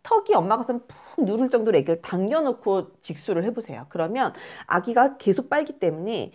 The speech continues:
이 빠는 힘에 유두가 또 튀어나옵니다. 그러면 좀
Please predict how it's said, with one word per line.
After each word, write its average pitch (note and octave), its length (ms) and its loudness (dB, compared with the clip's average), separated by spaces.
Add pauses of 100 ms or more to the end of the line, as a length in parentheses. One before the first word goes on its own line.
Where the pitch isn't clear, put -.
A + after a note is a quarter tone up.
(240)
이 F3 420 -2
빠는 F#4 320 2
힘에 G#4 480 2
유두가 F3 320 -4
또 - 180 -8
튀어나옵니다. C#3+ 920 -6
그러면 F3 500 -6 (320)
좀 - 340 -4